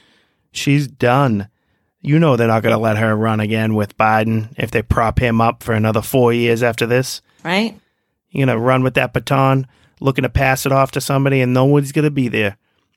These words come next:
Speaker 1: They're just gonna tell you, "Keep running." It's like that kid you played football with that was terrible. "Hey, go deep. Carmela, go deep. Yep, yep, keep going. Keep going." And she's like, <laughs> "Are they gonna throw the ball to me?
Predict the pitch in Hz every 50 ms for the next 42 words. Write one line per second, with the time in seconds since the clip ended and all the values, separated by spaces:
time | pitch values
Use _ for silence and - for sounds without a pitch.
0 | - 131 147 131 127 131 143 131 123 - - 139 135 127 120 - 143 135 - -
1 | - 143 139 123 107 107 - _ _ _ _ _ _ _ _ - _ _ - 139
2 | 135 - 147 139 - - 147 135 131 - 147 135 127 - - 135 - - 147 147
3 | 147 147 151 - - 131 117 110 - - 131 127 131 135 143 151 147 135 _ _
4 | _ _ - - 165 139 117 151 151 151 147 170 160 147 - _ _ - - 147
5 | 151 156 147 135 120 135 147 151 151 165 147 127 _ _ 175 196 185 147 - -
6 | 180 185 190 _ - - 196 190 247 226 214 190 165 - _ _ _ _ _ _
7 | _ - - 208 202 - 247 233 214 185 147 135 _ _ _ _ _ _ _ -
8 | 143 139 - - 170 156 131 - 160 151 135 - - - - _ - 180 - -
9 | 466 494 - - - - 508 - _ _ - 508 - _ _ - 539 508 - _
10 | _ _ - - - _ _ - - - _ _ - - - - - - - -
11 | - - - - - - - - - - 190 - - - 214 - - - - 240
12 | - - - - 220 - _ - - - - - - _ - - - 453 427 440
13 | 480 466 466 480